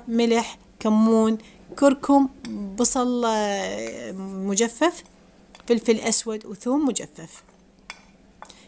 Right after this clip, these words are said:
كل شي خاشوقة من عنده، خاشوقة كوب. راح أخلطهن زين وأرشهن على ال-، صدور الدجاج.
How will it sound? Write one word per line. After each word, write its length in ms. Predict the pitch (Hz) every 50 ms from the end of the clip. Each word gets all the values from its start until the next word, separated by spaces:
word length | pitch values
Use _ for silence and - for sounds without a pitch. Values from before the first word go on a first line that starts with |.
| - - -
كل 120 | 349 359 302
شي 240 | - - 320 294
خاشوقة 460 | 247 - - 240 220 - 277 254 220 202
من 140 | 196 196
عنده، 260 | 175 170 208 208 226 226
خاشوقة 440 | - - 196 190 - 254 269 320 330 -
كوب. 200 | - 165 - - - - _ - - - - - - - - - - - _ - -
راح 160 | 240 220 220
أخلطهن 400 | 220 - 233 233 226 - 220 214
زين 340 | 208 220 220 220 220 220 214 -
وأرشهن 680 | - 190 190 - - 208 226 233 220 - - 220 214 190
على 380 | 170 202 202 196 196 202 202 -
ال-، 920 | - 190 185 180 180 175 175 175 170 165 160 165 - 87 - - - 185
صدور 280 | 180 - - 220 220 208
الدجاج. 500 | 190 175 175 165 - 190 214 247 294 294